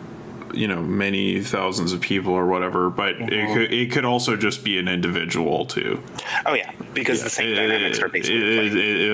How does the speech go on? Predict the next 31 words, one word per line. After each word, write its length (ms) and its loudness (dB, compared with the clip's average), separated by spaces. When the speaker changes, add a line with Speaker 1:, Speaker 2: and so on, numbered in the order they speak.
Speaker 1:
applies 500 0
either 220 2
way, 180 -2
right? 360 -2
Speaker 2:
Yeah, 200 -2
Speaker 1:
Because, 280 0
Speaker 2:
sure. 180 -2
Speaker 1:
you 120 -2
know, 100 -2
we 140 2
still 300 0
have, 280 0
like, 240 0
millions 520 2
of 100 0
neurons 680 2
that 160 -2
are 240 0
Speaker 2:
Mm-hmm. 500 -4
Speaker 1:
working 440 0
through 300 0
Speaker 2:
Which 200 0
Speaker 1:
our 140 -2
Speaker 2:
is 60 0
Speaker 1:
situation. 840 0
Speaker 2:
individuals, 480 0
right? 240 0
Speaker 1:
Yeah, 280 2
yeah, 320 2
yeah, 300 2
yeah. 320 0